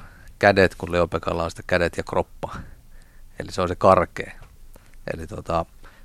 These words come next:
mun vam-, vammautumisesta, niin kun niska murtui, niin se vaikutti siitä, että mun halvaus on rinnasta alaspäin. Eli, eli, tota, silloin on niinku tosiaan vatsa- ja selkälihakset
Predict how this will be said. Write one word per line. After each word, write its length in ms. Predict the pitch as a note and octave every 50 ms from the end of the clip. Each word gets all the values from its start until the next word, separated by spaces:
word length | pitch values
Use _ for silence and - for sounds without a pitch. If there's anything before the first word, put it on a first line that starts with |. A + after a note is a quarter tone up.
| - - -
mun 240 | G2+ G2 F#2+ - - - - - - G#2+ G2+ F#2+
vam-, 580 | F#2 G2+ G2+ G2 F2+ E2+ - - - F#2+ F#2
vammautumisesta, 840 | F#2+ A#2 A#2 A2 G#2 G2 F#2 F#2+ F2+ F2+ F2 F2 F2+ E2+ - - -
niin 240 | F2+ F2 E2+ E2+ F2 - -
kun 100 | - G2
niska 400 | F#2+ G2+ G2+ - - - F#2 - - - - - -
murtui, 420 | G2+ F#2+ F#2 F2+ - - F2+ F2
niin 280 | F2 E2+ E2+ E2+ E2+ - - - - -
se 280 | - - - F2 F2 E2
vaikutti 400 | F#2 F#2+ F#2 E2+ E2+ - - F2+
siitä, 200 | - F2+ E2+ F2
että 160 | E2 - -
mun 180 | F2+ F2+ F2 F2+ - - - - - - - - -
halvaus 520 | - - F#2+ F#2 F2 F2 F2 E2+ D#2+ -
on 280 | F2 E2+ E2+ E2+ E2+ F2 - - - - - - - - - - - - - -
rinnasta 540 | G2+ G2+ G2 F#2+ F#2 F2 D#2+ - - -
alaspäin. 640 | F2+ F2 F2 F2 E2+ E2 - - - F2+ F2 F2 F2
Eli, 180 | F2 E2+ F2 - - - - G2 F2+
eli, 140 | E2+ E2+
tota, 260 | E2+ E2+ F2 - E2+ E2
silloin 280 | - F2 F2 E2+ E2+
on 80 | E2+ E2+
niinku 180 | F2 E2+ E2+
tosiaan 380 | E2 - E2+ - - F2 E2+ E2 - - -
vatsa- 260 | F2 F2 - - F2+
ja 60 | F2
selkälihakset 580 | - - F2+ E2+ - E2+ F2 E2+ E2+ - -